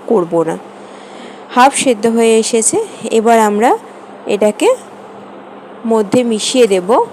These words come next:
এক ঘন্টা আগে ভিজিয়ে রাখা এক মুঠ মতন মুসুর ডাল। মুসুর ডালটা দেওয়ার আগে একটুখানি দিয়ে দেবো সামান্য মতন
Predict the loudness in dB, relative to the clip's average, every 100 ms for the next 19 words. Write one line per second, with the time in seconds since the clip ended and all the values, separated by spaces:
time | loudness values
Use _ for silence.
0 | -10 -2 -2 0 0 0 2 4 4 4
1 | 0 0 -4 -4 -2 2 4 4 2 0
2 | 0 0 -4 -20 -20 -12 -2 -2 -2 -2
3 | -2 -2 -4 0 0 -2 -6 -16 -20 -20
4 | -20 -20 -20 -20 -16 -4 -2 0 -2 -2
5 | -2 -2 -4 -12 -20 -20 -20 -20 -20 -20
6 | -20 -20 -20 -20 _ _ -20 -20 -20 -20
7 | -20 -18 -18 -14 -4 -2 0 0 2 4
8 | 4 2 2 0 -6 -18 -20 -20 -14 -2
9 | 0 4 4 4 2 -2 -4 -6 -4 -2
10 | -2 -2 -2 -4 -4 -6 -6 -4 -4 -4
11 | -6 -8